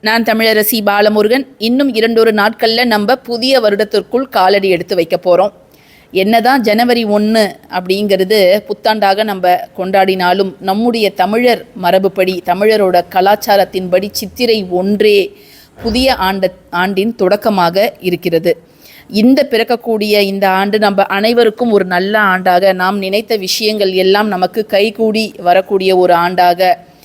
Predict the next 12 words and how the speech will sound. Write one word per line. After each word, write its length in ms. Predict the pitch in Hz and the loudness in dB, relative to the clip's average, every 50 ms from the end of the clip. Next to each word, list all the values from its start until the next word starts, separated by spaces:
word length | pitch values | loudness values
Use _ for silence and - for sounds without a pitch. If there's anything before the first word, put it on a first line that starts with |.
| - - _ _ - - - - _ _ _ - | -20 -20 _ _ -20 -20 -20 -20 _ _ _ -4
பணவரவு 500 | 208 202 220 240 254 247 233 226 226 220 | -2 0 2 2 2 4 4 2 2 2
இந்த 220 | 233 226 220 202 | 0 0 0 0
வருடம் 360 | 180 190 196 214 214 226 226 208 | 2 2 2 2 2 0 -2 0
முழுவதும் 460 | 196 196 196 202 208 202 226 233 226 | 0 0 0 2 0 0 0 -2 0
இருந்து 320 | 190 196 196 220 214 214 | -2 -2 -2 0 -2 0
கொண்டே 340 | 208 208 202 196 202 208 202 | 0 0 -2 0 0 2 2
இருக்கக்கூடிய 580 | 190 190 196 208 196 - - 190 180 180 180 175 | 0 -2 -4 -6 -8 -4 -4 -4 -2 0 0 0
ஆண்டாக, 720 | 175 175 185 190 190 185 180 175 175 185 185 180 175 165 170 | 0 -2 -4 0 2 2 2 2 2 2 4 4 2 2 -2
இது 220 | 190 196 185 185 | -8 -4 -4 -2
எல்லாவற்றுக்கும் 760 | 180 175 175 190 202 208 202 202 196 214 220 220 240 226 220 | -2 -2 -2 0 0 2 2 0 -2 -2 -6 -2 -2 -2 -2
மேலாக 560 | 196 185 190 202 208 202 196 196 208 220 - - | 0 0 0 2 2 2 2 2 2 0 0 2
ஆரோக்கியம் 920 | 196 196 202 220 233 233 240 233 226 226 - - 226 220 214 208 185 | 2 2 4 4 4 4 4 2 2 0 -4 -4 -4 -2 -2 -4 -8